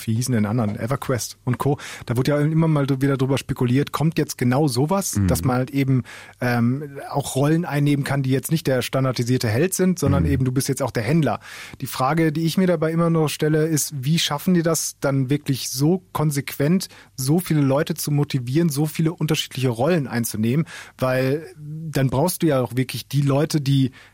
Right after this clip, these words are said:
Speaker 1: als Händler arbeiten und auch standardisiert zum Beispiel immer da sind, wenn du sie brauchst.
Speaker 2: Ich
Speaker 1: Und das
Speaker 2: glaub
Speaker 1: muss halt so interessant sein, dass ich sage, <laughs> „Was, wofür soll ich denn diesen Drachen da hinten schlachten gehen? Nein, ich verkaufe Bananen.“
Speaker 2: Ich
Speaker 1: Ja.
Speaker 2: glaube, Händler,
Speaker 1: <laughs>
Speaker 2: Händler wäre vielleicht nicht die richtige Rolle, aber ich glaube, du könntest es schon aufbrechen, indem du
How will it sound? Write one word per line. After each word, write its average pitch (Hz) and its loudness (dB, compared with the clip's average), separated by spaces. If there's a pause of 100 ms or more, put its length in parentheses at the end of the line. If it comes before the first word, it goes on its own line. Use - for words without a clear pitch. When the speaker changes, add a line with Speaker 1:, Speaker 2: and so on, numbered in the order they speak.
(320)
Speaker 1:
als - 0
Händler 147 2
arbeiten 120 -2
und 151 -2
auch 139 -2
standardisiert 143 0
zum 143 -2
Beispiel 135 0
immer 156 2
da 156 0
sind, 117 -2
wenn 117 -2
du 117 -4
sie 113 -6
brauchst. 113 -4 (160)
Speaker 2:
Ich - -4
Speaker 1:
Und 131 2
das 92 2
Speaker 2:
glaub 120 0
Speaker 1:
muss 135 0
halt 135 -2
so 151 0
interessant 180 -2
sein, 135 -2
dass 135 0
ich 135 -2
sage, 135 -2
<laughs> - -6
„Was, - -2
wofür 143 -4
soll 170 0
ich 196 0
denn 160 2
diesen 151 -2
Drachen 214 0
da 160 2
hinten 156 -2
schlachten 147 -4
gehen? 135 0
Nein, 160 0
ich 123 -6
verkaufe 202 -4
Bananen.“ 139 0 (440)
Speaker 2:
Ich 120 0
Speaker 1:
Ja. 139 -4
Speaker 2:
glaube, - 2
Händler, 147 0
Speaker 1:
<laughs> 127 -2
Speaker 2:
Händler 180 0
wäre 156 0
vielleicht 135 -2
nicht 156 -6
die 131 -2
richtige 117 -2
Rolle, 113 0
aber 95 0
ich 92 -2
glaube, 120 -4
du 131 -2
könntest 143 -4
es 123 -6
schon 123 -4
aufbrechen, 127 -4
indem 107 0
du 104 0